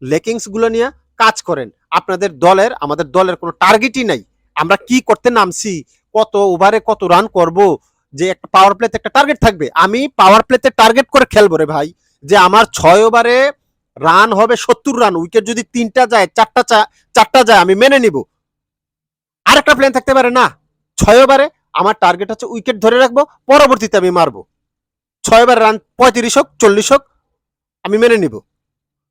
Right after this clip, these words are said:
আমি তো এই ধরনের কোনো টার্গেটই দেখলাম না। অজুহাত, অজুহাত বাদ দেন, লেকিংস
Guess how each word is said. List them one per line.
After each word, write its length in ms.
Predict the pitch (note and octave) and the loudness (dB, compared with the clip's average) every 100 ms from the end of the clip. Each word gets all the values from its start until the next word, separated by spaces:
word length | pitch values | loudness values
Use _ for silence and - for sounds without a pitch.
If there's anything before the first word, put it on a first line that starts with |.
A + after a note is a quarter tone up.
| _ | _
আমি 160 | G#3 C#4 | -4 -2
তো 80 | |
এই 100 | C#4+ | -2
ধরনের 200 | C#4 D4+ | 2 0
কোনো 160 | D#4 D#4+ | 0 0
টার্গেটই 380 | - C4+ D4+ F4+ | 0 0 -2 0
দেখলাম 300 | D#4 G3 C3+ | 2 0 -2
না। 220 | F#2 _ _ _ _ _ _ _ G#3 | -12 _ _ _ _ _ _ _ 0
অজুহাত, 420 | F#3+ D3 B2 A2 _ _ _ _ _ _ _ _ B3+ | 2 0 -8 -10 _ _ _ _ _ _ _ _ 2
অজুহাত 320 | A#3 A3+ C4 | 4 4 2
বাদ 260 | A#3 C#4+ A3 | 4 0 2
দেন, 200 | C4+ D4+ _ _ _ _ _ _ _ _ _ B2+ | -4 -4 _ _ _ _ _ _ _ _ _ -4
লেকিংস 280 | G#3 C#4 | -4 -4